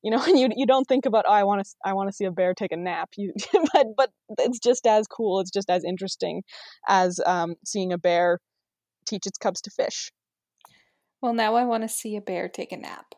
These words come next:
Speaker 2: <laughs>
Speaker 1: Right? Yes. Yep. It's a good goal.
Speaker 2: It would be, it would be nice to be able to see some of that stuff post-covid, so.
Speaker 1: Absolutely.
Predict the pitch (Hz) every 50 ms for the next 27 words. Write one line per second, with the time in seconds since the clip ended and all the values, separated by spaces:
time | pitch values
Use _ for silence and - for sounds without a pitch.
0 | _ _ _ _ - - - - 294 233 294 370 466 440 - 285 277 - - -
1 | 277 - - 233 240 240 220 175 208 - - - - - - - _ _ _ _
2 | _ _ - - - - _ _ _ _ - 220 202 170 - - _ _ _ _
3 | _ _ _ _ - 240 190 240 226 185 - 202 180 170 - - - _ _ _
4 | _ _ _ _ _ _ _ _ _ _ _ _ _ _ _ _ _ _ _ _
5 | _ _ _ _ _ _ _ _ _ _ _ _ _ _ _ _ _ _ _ _
6 | _ _ _ 349 233 226 226 208 226 202 - - 240 262 262 240 214 240 240 220
7 | 214 214 214 214 - - - 214 196 185 185 196 - _ _ _ _ _ _ _
8 | _ _ _ _ _ _ _ _ _ _ _ - 240 233 226 214 214 214 190 196
9 | 196 196 - - 202 202 196 - - 180 175 170 - - - - - - - -
10 | - 214 - - - - 226 - - - - - - 220 - - - 233 - -
11 | 196 - - - - 247 - 240 247 226 - _ _ _ _ _ _ _ _ _
12 | - - 240 262 254 - - 208 220 226 214 - 175 180 160 170 -